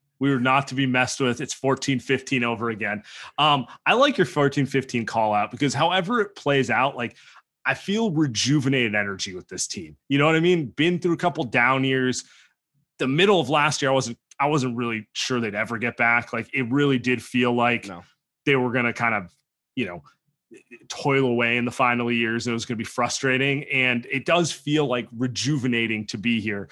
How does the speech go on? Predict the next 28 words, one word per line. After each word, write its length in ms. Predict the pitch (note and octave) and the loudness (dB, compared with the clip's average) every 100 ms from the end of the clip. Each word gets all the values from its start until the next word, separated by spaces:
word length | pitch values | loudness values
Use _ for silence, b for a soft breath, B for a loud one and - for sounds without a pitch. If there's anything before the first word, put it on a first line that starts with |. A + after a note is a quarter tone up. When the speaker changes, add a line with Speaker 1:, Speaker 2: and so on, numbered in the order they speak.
| B B B D3+ | B B B -2
Speaker 1:
And 120 | D3 | 0
on 220 | F3 A#3+ A#3 | 4 4 4
that 200 | F3+ C#3+ | 2 2
note, 400 | F#3 F3 G2+ - _ _ _ _ _ _ | 4 2 0 -8 _ _ _ _ _ _
yesterday 720 | A#2+ F#3+ G#3 - B2 A2 G2+ - _ - | 0 2 2 0 0 0 -4 -12 _ -2
at 160 | C#3 | -2
Media 340 | D#3+ G#3+ E3+ B2 | 0 2 4 4
Day, 380 | A#2+ A2+ G#2 - A2 | 2 0 -2 -8 -12
Draymond 600 | G#2+ C3 G#3+ A3 G3 F3 | -4 2 4 4 4 2
Green 580 | C3 D3+ E3+ C3+ G#2 G#2 _ _ _ _ _ | 0 0 2 2 0 -6 _ _ _ _ _
had 180 | - D3 | -2 0
a 180 | C#3 C3 | 2 0
great 800 | A#2+ - C3 B2 D3+ F3+ G3 - | -2 -2 0 0 2 2 2 -2
story 720 | - - C3+ C#3 C#3 C3+ C#3 B2+ | -6 0 2 4 4 2 -2 -6
about 480 | A2+ B2+ B2 - | 0 2 2 -2
the 60 | - | -10
flight 360 | - C#3 D#3+ D#3 | -6 2 2 4
over 200 | C#3+ C#3 | 2 0
to 80 | |
Boston, 640 | G#2 B2 A#2+ A#2+ - A#2 A2+ | 2 2 2 0 -2 -4 -4
six 340 | - D3+ - | -2 -2 0
hours, 640 | B2+ B2+ B2 A#2+ A#2+ A#2+ b b b b - | 2 4 4 4 2 0 b b b b -8
chatting 500 | - E3 D3 C#3 B2+ | 0 4 4 4 2
it 80 | A#2+ | 0
up 180 | A#2+ | 0
with 160 | A#2+ - | -4 0
Bob 300 | C3+ B2 A2+ | 2 4 2
Myers. 800 | A#2+ C3+ C3+ B2+ B2 A#2+ - | 2 2 4 2 0 -2 -6